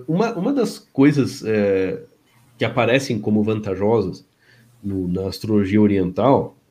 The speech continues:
é, é essa síntese que os oito caracteres fazem, né? E-, e-, eles são muito sintéticos. Então, assim, a serpente, o porco, o dragão,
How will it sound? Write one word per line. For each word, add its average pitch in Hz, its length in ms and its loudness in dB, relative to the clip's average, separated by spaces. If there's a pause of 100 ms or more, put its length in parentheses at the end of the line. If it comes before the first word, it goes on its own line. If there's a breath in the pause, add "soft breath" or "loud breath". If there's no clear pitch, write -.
(640)
é, 123 640 4
é 127 60 0
essa 127 220 0
síntese 123 720 2 (680)
que - 80 -2
os 110 80 2
oito 104 200 0
caracteres 95 580 -4
fazem, 80 340 -8 (420)
né? - 120 -14 (260)
E-, 98 40 -6
e-, 107 360 -4
eles 110 140 -6
são 120 120 0
muito 117 140 2
sintéticos. 113 800 -4 (840 soft breath)
Então, 117 280 2
assim, 127 320 0
a 120 100 -2
serpente, 120 960 0
o 101 100 -4
porco, - 720 0 (380)
o 107 80 -4
dragão, 104 560 2